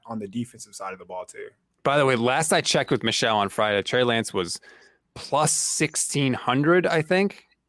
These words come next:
Speaker 2: to win Rookie of the Year.
Speaker 1: I
Speaker 2: It's
Speaker 1: mean,
Speaker 2: not a crazy bet.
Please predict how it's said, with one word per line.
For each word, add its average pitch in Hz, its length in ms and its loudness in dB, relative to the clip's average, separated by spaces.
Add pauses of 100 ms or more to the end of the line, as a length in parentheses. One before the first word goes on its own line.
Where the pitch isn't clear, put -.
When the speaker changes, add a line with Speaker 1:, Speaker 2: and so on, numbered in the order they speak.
Speaker 2:
to 143 100 2
win 160 380 4 (120)
Rookie 156 360 2
of 151 80 4
the 156 80 6
Year. 160 340 4 (1200)
Speaker 1:
I 107 40 -10
Speaker 2:
It's 110 80 -4
Speaker 1:
mean, 101 160 -8
Speaker 2:
not 180 240 -2
a 190 40 -6
crazy 196 640 0
bet. 208 340 -2